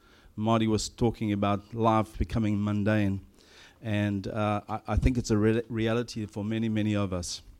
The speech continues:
Do you sometimes feel like, you know, your life is just going round, like you're a hamster on a wheel, and it's just going round and round and round? I see some heads nodding.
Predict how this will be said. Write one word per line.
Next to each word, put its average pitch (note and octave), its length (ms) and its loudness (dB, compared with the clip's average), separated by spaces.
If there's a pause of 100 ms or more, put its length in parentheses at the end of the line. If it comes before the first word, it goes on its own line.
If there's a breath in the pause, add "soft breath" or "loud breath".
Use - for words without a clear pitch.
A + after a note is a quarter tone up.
(1200 loud breath)
Do C3+ 120 8
you G#3+ 60 12
sometimes F#3 440 6
feel D3 220 2
like, C3 320 0
you C3 160 -2
know, A#2 80 2
your A2+ 160 2
life A#2+ 280 2
is A#2 60 -2
just A2 220 -8
going A#2 200 -4
round, A#2+ 300 0
like G#2 160 -4
you're G2+ 120 -2
a G2 40 -4
hamster B2 400 -4
on A2 160 -2
a G2+ 60 -2
wheel, A#2 280 4
and G#2 120 0
it's G2 120 -2
just - 220 -8
going G2+ 180 -4
round B2+ 420 -2
and F#2 140 -8
round C3 440 0
and F#2+ 180 -6
round? B2+ 260 -2
I G2+ 40 -4
see - 180 -10
some A2 220 -8
heads A2+ 200 -4
nodding. A#2 380 -4